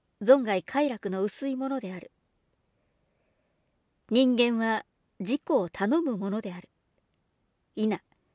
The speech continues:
頼みがたい場合でも頼みたいものである。それだから、自己はこれだけ頼めるものだ、これなら安心だということを、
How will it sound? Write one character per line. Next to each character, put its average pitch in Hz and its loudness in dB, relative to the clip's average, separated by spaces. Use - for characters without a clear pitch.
頼 247 4
み 285 2
が 262 0
た 294 -2
い 226 0
場 175 0
合 226 -2
で 262 -2
も 247 -6
頼 196 -2
み 269 -4
た 294 -4
い 240 -4
も 190 -4
の 240 -4
で 208 -10
あ 175 -12
る。 - -20
そ 311 4
れ 330 4
だ 339 0
か 285 0
ら、 208 2
自 220 -6
己 - -14
は 185 0
こ 208 2
れ 254 8
だ 262 4
け 269 0
頼 247 0
め 311 2
る 262 -2
も 190 -6
の 240 -4
だ、 214 -6
こ 254 8
れ 302 8
な 330 2
ら 247 2
安 294 2
心 285 -4
だ 285 2
と 202 -4
い 202 -4
う 254 -4
こ 285 -2
と 269 0
を、 180 -4